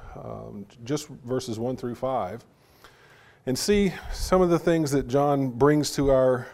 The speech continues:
attention, to, to his readers' attention, and, uh, subsequently to us. Uh, as we know, John has, has covered, uh, several, uh, topics in this short letter,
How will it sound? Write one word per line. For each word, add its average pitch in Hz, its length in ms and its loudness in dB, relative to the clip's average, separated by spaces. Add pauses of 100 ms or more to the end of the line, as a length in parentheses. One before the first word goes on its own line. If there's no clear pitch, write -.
(100)
attention, 147 500 -2
to, 107 320 -8 (180)
to 131 140 -6
his 117 240 -4
readers' 127 440 2
attention, 131 500 -6
and, 107 240 -8
uh, - 420 -18
subsequently 117 640 -12
to 131 240 -8
us. 139 360 -6 (1500)
Uh, 123 260 2
as 131 200 2
we 139 80 0
know, 139 220 6
John 131 260 2
has, 107 220 -6
has 110 260 -10
covered, 123 560 0 (180)
uh, 107 200 -10 (600)
several, 135 640 4 (220)
uh, - 360 -16 (500)
topics 180 500 2
in 131 140 -4
this 127 460 -4
short 135 320 0
letter, 120 380 -6